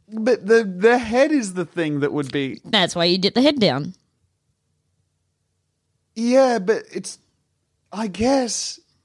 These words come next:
Speaker 1: I don't think the hump is necessarily
Speaker 2: It's a
Speaker 1: area-
Speaker 2: fin.
Speaker 1: I think if anything, it would be like,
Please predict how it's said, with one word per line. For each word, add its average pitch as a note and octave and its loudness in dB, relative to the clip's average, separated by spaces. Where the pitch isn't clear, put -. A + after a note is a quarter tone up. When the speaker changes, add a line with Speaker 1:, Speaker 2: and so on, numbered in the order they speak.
Speaker 1:
I G#3 -2
don't C#4 4
think C#4+ 0
the G#3+ 0
hump F#3 -2
is D#3+ -2
necessarily F#3 0
Speaker 2:
It's D#3+ 2
a D#3+ 4
Speaker 1:
area- E3+ 2
Speaker 2:
fin. F3+ 0
Speaker 1:
I A3 -2
think D4+ 2
if D4 2
anything, B3+ 0
it A#3+ -2
would F#3+ 0
be G3 2
like, D#3+ 2